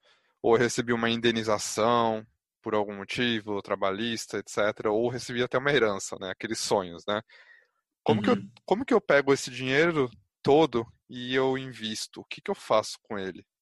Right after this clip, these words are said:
Speaker 1: Se eu nunca fiz nada, nunca, nunca tive a prática de investir.
Speaker 2: Tá.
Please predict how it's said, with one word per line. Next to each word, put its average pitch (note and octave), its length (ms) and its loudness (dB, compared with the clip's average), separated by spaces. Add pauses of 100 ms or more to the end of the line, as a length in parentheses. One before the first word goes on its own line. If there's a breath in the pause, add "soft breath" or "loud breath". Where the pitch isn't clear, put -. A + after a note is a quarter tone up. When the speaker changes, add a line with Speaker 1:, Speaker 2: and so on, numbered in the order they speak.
(180)
Speaker 1:
Se - 160 -8
eu B2 60 0
nunca C#3 280 -6
fiz C3+ 280 -10
nada, F#2+ 400 -6
nunca, A#2 360 -10
nunca A#2 300 -12
tive A2 180 -6
a A2 60 0
prática G#2+ 420 -6
de A2 80 -14
investir. G#2+ 520 -10 (580)
Speaker 2:
Tá. F2+ 340 -2